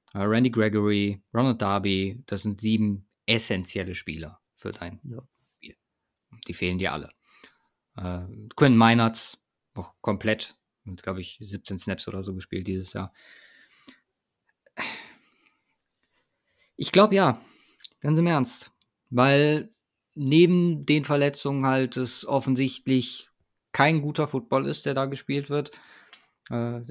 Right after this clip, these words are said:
Speaker 1: um zum Game zu kommen, von beiden Seiten nicht. Es war, wie gesagt, eine mittelschwere Katastrophe,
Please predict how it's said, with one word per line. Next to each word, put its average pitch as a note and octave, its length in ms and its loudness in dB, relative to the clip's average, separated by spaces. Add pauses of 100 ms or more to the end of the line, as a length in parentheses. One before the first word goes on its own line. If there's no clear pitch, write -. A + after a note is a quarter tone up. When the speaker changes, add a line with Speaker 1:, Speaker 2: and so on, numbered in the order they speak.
(280)
Speaker 1:
um A2+ 260 -6
zum A#2+ 160 -2
Game B2 180 4
zu A#2+ 120 0
kommen, B2+ 320 0
von A#2 180 0
beiden B2+ 320 4
Seiten C#3 380 0
nicht. D#3 260 -6
Es - 140 -10
war, A#2 520 -2
wie A#2+ 100 -12
gesagt, A2+ 360 -10
eine A#2 480 -10 (1200)
mittelschwere C3 760 0
Katastrophe, D3 800 -4